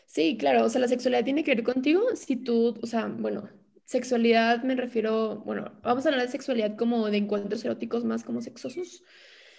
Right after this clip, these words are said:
Tiene que ver contigo, o sea, si tú te masturbas,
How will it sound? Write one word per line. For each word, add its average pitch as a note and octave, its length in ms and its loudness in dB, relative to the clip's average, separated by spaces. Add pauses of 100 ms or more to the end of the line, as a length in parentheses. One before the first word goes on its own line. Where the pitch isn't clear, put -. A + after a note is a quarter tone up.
(120)
Tiene C4+ 240 6
que D4 120 6
ver C4+ 260 6
contigo, C#4 560 4
o A3+ 120 0
sea, A3+ 140 2
si A3 100 -6
tú A3+ 140 -2
te A#3 80 2
masturbas, A#3+ 800 -2